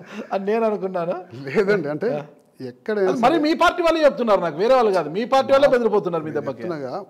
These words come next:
Speaker 2: ఇప్పుడు మా
Speaker 1: ఆ.
Speaker 2: పార్టీ వాళ్ళు,
Speaker 1: ఆ.
Speaker 2: బయట పార్టీ వాళ్ళు అంతా అంత-, అంతర్గతంగా రోజు ఫోన్లలో మాట్లాడుకుంటారు.
Speaker 1: ఓకే.
Speaker 2: "నువ్వు ఇది మాట్లాడు, నువ్వు ఇది మాట్లాడు, నువ్వు ఇది చెయ్యి, అది మాట్లాడు,
Speaker 1: ఆ.
Speaker 2: మేము మాట్లాడితే బాగుంటుందని" చెప్పేసి వాళ్ళు వీళ్ళు సమాచారం ఇచ్చుకుంటారు. అది నాకు తెలుసు కొంతమంది ఎవరు చెప్తారో.
Speaker 1: ఆ.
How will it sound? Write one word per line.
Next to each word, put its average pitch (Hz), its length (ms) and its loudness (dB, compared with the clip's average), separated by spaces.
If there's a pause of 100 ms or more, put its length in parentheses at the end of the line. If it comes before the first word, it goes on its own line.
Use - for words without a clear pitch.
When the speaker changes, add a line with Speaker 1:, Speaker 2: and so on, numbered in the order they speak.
(160)
Speaker 2:
ఇప్పుడు 147 160 -10
మా 123 140 -4
Speaker 1:
ఆ. 147 100 2
Speaker 2:
పార్టీ 151 400 0
వాళ్ళు, 170 720 0
Speaker 1:
ఆ. 127 40 -14
Speaker 2:
బయట 143 260 0
పార్టీ 147 340 0
వాళ్ళు 135 200 0
అంతా 135 280 -2
అంత-, 143 160 -4
అంతర్గతంగా 156 760 0
రోజు 160 320 0
ఫోన్లలో 156 400 0
మాట్లాడుకుంటారు. 143 600 -2 (280)
Speaker 1:
ఓకే. 160 420 0
Speaker 2:
"నువ్వు 165 160 6
ఇది 170 160 8
మాట్లాడు, 170 380 4
నువ్వు 160 240 0
ఇది 160 140 4
మాట్లాడు, 160 400 2
నువ్వు 156 160 -2
ఇది 165 220 2
చెయ్యి, 156 220 2
అది 151 160 0
మాట్లాడు, 156 580 0
Speaker 1:
ఆ. 135 300 -8
Speaker 2:
మేము 147 180 -2
మాట్లాడితే 151 420 0
బాగుంటుందని" 143 500 0
చెప్పేసి 160 480 -2 (480)
వాళ్ళు 151 180 0
వీళ్ళు 170 160 -2
సమాచారం 156 440 -2
ఇచ్చుకుంటారు. 131 360 -8
అది 240 120 -2
నాకు 208 180 0
తెలుసు 175 280 -2
కొంతమంది 151 400 -2
ఎవరు 143 180 -2
చెప్తారో. 131 300 -4
Speaker 1:
ఆ. 110 60 -10